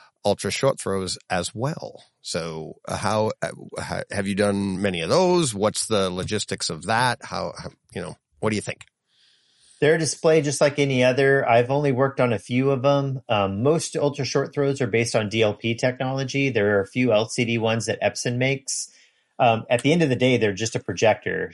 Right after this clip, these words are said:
Speaker 2: They're just projecting at it, obviously, an ultra short throw. Um, they usually are at a real steep angle to the screen. And, you know, ideally you have a screen that's designed for that because of the way the angles work, so that they're more sensitive to that angle,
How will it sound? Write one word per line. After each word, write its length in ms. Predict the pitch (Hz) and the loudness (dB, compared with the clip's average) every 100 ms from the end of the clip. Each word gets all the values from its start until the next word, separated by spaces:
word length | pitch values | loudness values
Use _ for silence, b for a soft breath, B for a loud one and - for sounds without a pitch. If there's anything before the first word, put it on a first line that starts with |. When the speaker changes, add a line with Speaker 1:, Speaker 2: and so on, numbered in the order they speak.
| - | -2
Speaker 2:
They're 140 | 104 | 0
just 240 | 95 110 - | 0 -2 -2
projecting 520 | 98 107 101 107 98 | 0 0 0 0 2
at 120 | 95 | 2
it, 140 | 98 - | 2 0
obviously, 460 | 95 95 95 98 | 0 0 -2 -2
an 140 | 92 95 | -2 -2
ultra 320 | 101 101 101 | -2 -2 -4
short 360 | - 101 98 - | -2 -2 -4 -4
throw. 520 | 110 107 90 92 92 B B B | 2 2 4 0 -4 B B B
Um, 440 | 113 98 95 95 92 _ _ - | 0 2 2 -2 -6 _ _ -4
they 60 | 101 | 0
usually 460 | 104 101 107 104 | 0 0 0 2
are 100 | 104 | 4
at 140 | 101 95 | 4 4
a 80 | 85 | 2
real 240 | 104 101 | 2 2
steep 400 | - - 104 95 | -2 -4 -6 0
angle 360 | 101 101 104 101 | 0 2 0 0
to 100 | 110 | -2
the 80 | 92 | -4
screen. 640 | - - 101 101 101 98 | -6 -4 -2 -2 -2 0
And, 280 | 98 95 101 - | -2 -2 -10 -8
you 140 | 107 | -4
know, 280 | 95 92 98 - | -4 -4 -8 -4
ideally 480 | 104 95 104 104 101 | -4 -2 0 0 0
you 180 | 98 95 | 0 0
have 140 | 101 | 0
a 40 | |
screen 360 | 92 - 101 101 | -2 -4 -4 -2
that's 160 | 95 - | -4 -6
designed 500 | 95 - 92 98 92 | -6 -2 0 -2 -4
for 120 | 104 | 0
that 240 | 98 98 | 2 2
because 280 | 90 - 90 | -2 -6 -8
of 60 | 87 | -6
the 100 | 87 | -4
way 140 | 90 | -4
the 160 | 85 87 | -4 -6
angles 420 | 90 90 - - | -6 -6 -8 -6
work, 320 | - 120 117 - | 2 2 2 -6
so 220 | - 87 | -6 -6
that 160 | 85 | -4
they're 180 | - 85 | -6 -6
more 240 | 87 90 87 | -4 -6 -6
sensitive 460 | - 92 101 90 | -4 -4 -4 -8
to 80 | - | -6
that 220 | 87 90 | -2 0
angle, 480 | 98 95 95 95 95 | 0 -2 0 0 -2